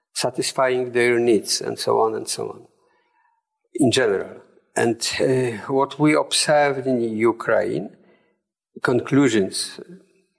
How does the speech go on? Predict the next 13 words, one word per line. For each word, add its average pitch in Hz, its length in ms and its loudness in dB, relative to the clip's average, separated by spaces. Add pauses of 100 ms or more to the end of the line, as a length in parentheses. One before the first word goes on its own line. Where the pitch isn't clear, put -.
if - 240 0
we 113 160 4 (520)
can 110 300 0
say 123 320 0
about 104 340 0
conclusions 101 580 0
after - 260 -4
three - 280 0
weeks, 123 420 2 (1400)
I 113 240 0
can 123 220 0
say 139 320 0
again, 110 520 -2